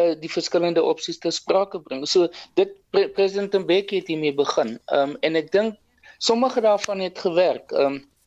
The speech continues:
maar die, die groot belang van dit is, is dat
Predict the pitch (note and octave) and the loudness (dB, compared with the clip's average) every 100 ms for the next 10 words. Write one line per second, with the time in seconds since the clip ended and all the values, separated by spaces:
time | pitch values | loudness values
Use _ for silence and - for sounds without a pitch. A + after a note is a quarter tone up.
0 | _ _ - - B2+ C#3 C#3 D3+ E3 E3+ | _ _ -20 -6 0 0 0 -2 -2 0
1 | E3+ - G3+ A#3 A#3 F#3+ D3+ D#3+ D#3 D#3 | 0 2 2 2 2 2 2 0 -6 -4
2 | D3 C#3 - - D3+ D3 D#3+ D3+ | 0 0 -2 -6 -4 0 0 0